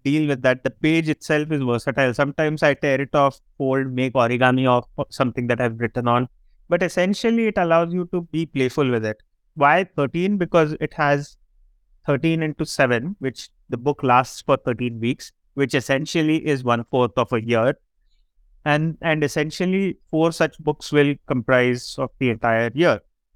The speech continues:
And so it makes sense to, uh, or rather, it made sense to us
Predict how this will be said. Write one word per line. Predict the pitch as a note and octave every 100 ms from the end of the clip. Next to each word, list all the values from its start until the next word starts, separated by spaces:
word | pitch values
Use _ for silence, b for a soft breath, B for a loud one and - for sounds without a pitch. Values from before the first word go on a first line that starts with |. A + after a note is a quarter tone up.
| -
And | D3 D3+
so | F#3+
it | F#3 F#3+
makes | G3+ A#3+ -
sense | E3 F3 F#3+ -
to, | F#3 F3+ F3+ F3 _ _ _ _ _ _ _ _ _ -
uh, | B2 A#2+ A#2 - _ _ - C#3
or | D3+ C3
rather, | C3 B2 C#3+
it | D3 -
made | C#3 D3+ D#3+
sense | - C3+ D#3 -
to | D#3+ -
us | E3 C3+ B2 C#3+